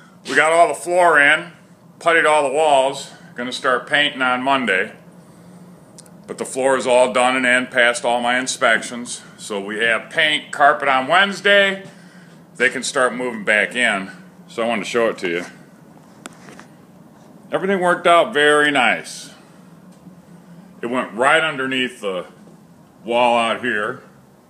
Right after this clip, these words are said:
Worked absolutely perfect. Nice and neat on the walls in the back. So we have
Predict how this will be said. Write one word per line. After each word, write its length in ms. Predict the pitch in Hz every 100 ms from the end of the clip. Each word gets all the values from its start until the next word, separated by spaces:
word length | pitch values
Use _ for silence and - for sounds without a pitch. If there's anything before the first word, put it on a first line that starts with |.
| - - - _ _ _ - - - - _ -
Worked 540 | 107 107 - - -
absolutely 640 | 123 135 - 139 135 98 90
perfect. 640 | - 98 95 110 113 - - - _
Nice 400 | 85 104 120 120
and 100 | 120
neat 220 | 117 120
on 220 | 120 117 117
the 80 |
walls 420 | 107 113 120 120 113
in 80 |
the 80 | 110
back. 640 | 92 117 117 120 123 - - - - - - - - - - - - - - - - - - - - - - - - - - - - - - - - -
So 220 | - 110
we 120 | 107
have 300 | 113 110 104